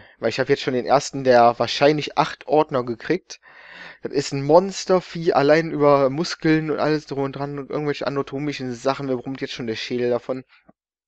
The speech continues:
wenn ich mir das Ding nur ansehe. Also seid mir bitte nicht böse, wenn da nicht jeden Tag ein Video kommt. Ich werd gucken, dass ich's schaffe, aber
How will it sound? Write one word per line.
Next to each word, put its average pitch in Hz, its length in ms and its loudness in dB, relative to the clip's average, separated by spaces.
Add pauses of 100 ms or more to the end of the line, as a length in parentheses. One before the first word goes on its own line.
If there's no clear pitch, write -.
(180)
wenn 120 140 -4
ich - 80 -8
mir 123 60 2
das 117 100 0
Ding 127 120 -6
nur 127 100 0
ansehe. 131 460 -2 (880)
Also 135 520 4
seid 143 200 2
mir 147 80 2
bitte 143 180 -6
nicht 127 120 -6
böse, 131 200 0
wenn 127 100 2
da 120 100 4
nicht 120 180 -4
jeden 127 200 0
Tag 123 180 -4
ein 120 120 -10
Video 123 240 0
kommt. - 640 -6
Ich - 160 -8
werd 123 140 0
gucken, 123 240 -10
dass 113 160 -4
ich's - 260 -12
schaffe, 131 360 0
aber 117 340 4